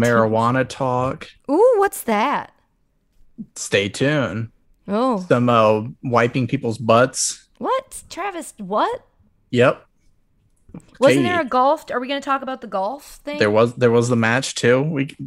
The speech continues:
Speaker 1: listen, a little bit of everything.
Speaker 2: I just wanna ma-, that was the match three, was it not?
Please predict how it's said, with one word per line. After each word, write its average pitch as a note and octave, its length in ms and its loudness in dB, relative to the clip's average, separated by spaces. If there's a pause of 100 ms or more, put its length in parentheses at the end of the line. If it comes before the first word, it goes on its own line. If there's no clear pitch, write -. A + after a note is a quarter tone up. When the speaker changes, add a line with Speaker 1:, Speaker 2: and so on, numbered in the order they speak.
Speaker 1:
listen, C#3 400 0
a - 20 -4
little A#2 160 2
bit F3 140 -2
of F3+ 80 -4
everything. F#3 680 -4
Speaker 2:
I A#3 60 -12
just A3+ 160 -14
wanna B3+ 140 -6
ma-, A#3+ 40 -12 (100)
that G3+ 100 -14
was A#3 100 -12
the A3+ 60 -10
match G3 260 -8
three, E3 340 -16
was F3 180 -18
it - 120 -14
not? A#3 240 -10